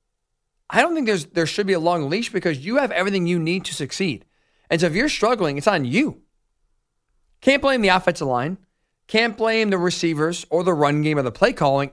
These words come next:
It's on you. So if we're, again, we're sitting here week seven,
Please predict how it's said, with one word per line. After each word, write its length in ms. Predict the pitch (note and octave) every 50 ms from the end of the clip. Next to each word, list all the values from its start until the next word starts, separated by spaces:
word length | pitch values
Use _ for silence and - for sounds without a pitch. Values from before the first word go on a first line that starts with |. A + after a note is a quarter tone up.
| _ -
It's 200 | G3 A#3+ B3+ -
on 300 | F#3 F#3 G3 G#3 G3+ F3
you. 420 | D3 C#3 F3+ C4 D#4+ B3+ - - - _ _ _ _ _ _ _ _ _ _ _ _ _ _ _ _ _ _ _ _ _ _ _ _
So 140 | - - F3
if 40 | D3+
we're, 120 | D3 G3
again, 200 | G#3 B3+ C#4 A3+
we're 120 | F#3+ A#3 B3
sitting 220 | B3 D4 C#4+ B3
here 140 | A#3 A3+ G3
week 180 | F#3 A3+ A#3 -
seven, 580 | - - A#3+ B3 A3 F#3 E3 D3+ D3 C#3+ C#3